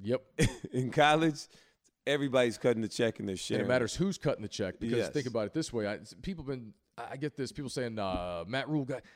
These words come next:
Speaker 1: they should have never signed him to a seven-year contract." Bro, it doesn't. They could have signed him to a seventy-three-year contract. If David Tepper's willing to pay the buyout to make him go away, then it doesn't bother you or matter to you at all.
Speaker 2: Exactly.
Speaker 1: And David Tepper is the richest owner in the N F L,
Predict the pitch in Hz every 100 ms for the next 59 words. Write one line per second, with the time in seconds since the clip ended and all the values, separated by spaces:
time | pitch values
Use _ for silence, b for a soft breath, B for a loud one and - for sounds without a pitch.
0 | B 104 151 117 156 131 - 139 131 123
1 | 110 147 123 120 110 117 104 95 87 -
2 | 151 - 180 180 139 131 113 - 156 175
3 | 147 - 139 139 117 120 95 135 139 127
4 | 120 131 135 87 - 78 76 - - _
5 | b b - 87 151 170 180 160 143 165
6 | 147 151 156 127 139 143 143 143 135 135
7 | 139 135 143 143 104 87 127 123 127 123
8 | 113 131 98 110 123 104 113 123 110 101
9 | 160 139 127 135 139 143 - 113 104 165
10 | 175 180 185 196 143 123 135 170 160 175
11 | 170 151 139 131 120 - 90 95